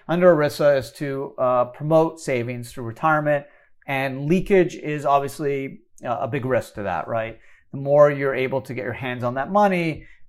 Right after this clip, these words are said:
uh, the more tempted you may be to pull that money out, and the thought is you're, you're not gonna be able to make up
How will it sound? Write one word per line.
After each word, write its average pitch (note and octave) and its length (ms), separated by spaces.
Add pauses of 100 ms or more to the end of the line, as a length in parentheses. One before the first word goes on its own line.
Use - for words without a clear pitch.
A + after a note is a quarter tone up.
uh, D3 180
the C3+ 80
more C3 140
tempted C#3 420
you B2 80
may A#2+ 140
be A#2+ 240
to - 120
pull - 220
that B2+ 120
money B2+ 260
out, B2 400
and A#2 500
the A#2 80
thought A#2+ 360
is A2 280
you're, A2 220
you're A#2+ 120
not A2+ 260
gonna A2 160
be G#2 120
able G#2 160
to G2+ 40
make A#2 300
up F#3+ 360